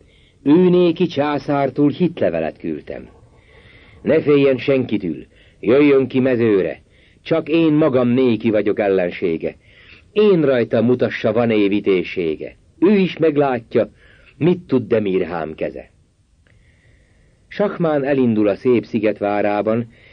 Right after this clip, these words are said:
integet távulról, hogy követségben van. Bélyerezték azért szigeti kapuban,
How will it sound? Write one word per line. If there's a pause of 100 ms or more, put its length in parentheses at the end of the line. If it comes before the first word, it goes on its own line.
(140)
integet
távulról,
hogy
követségben
van. (600)
Bélyerezték
azért
szigeti
kapuban,